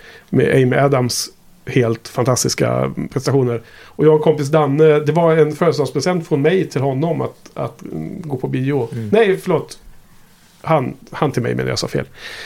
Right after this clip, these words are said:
Speaker 1: Jag hade fyllt år där på hösten. Så att det var liksom hans, eh, present. Men det var jag som föreslog då att vi, vi tar den här Arrival på filmfestivalen. Så han hängde på där då och köpte en sån här prova på-biljett.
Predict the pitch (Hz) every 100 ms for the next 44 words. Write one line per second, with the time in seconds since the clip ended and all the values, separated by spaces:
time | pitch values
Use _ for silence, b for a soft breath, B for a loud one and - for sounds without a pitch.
0 | B 165 156 131 135 139 131 123 127 120
1 | 117 - 131 - 139 135 160 135 127 -
2 | 127 131 123 - 131 127 127 131 - -
3 | 131 123 151 147 156 151 135 135 143 127
4 | - 160 135 135 - - - 71 - -
5 | 160 - 127 - 139 127 123 123 117 113
6 | B B B B B B - 139 127 110
7 | 104 - 117 107 - 120 117 - 143 151
8 | - 135 135 139 120 147 127 64 64 -
9 | 131 - - - - 120 - 127 131 123
10 | -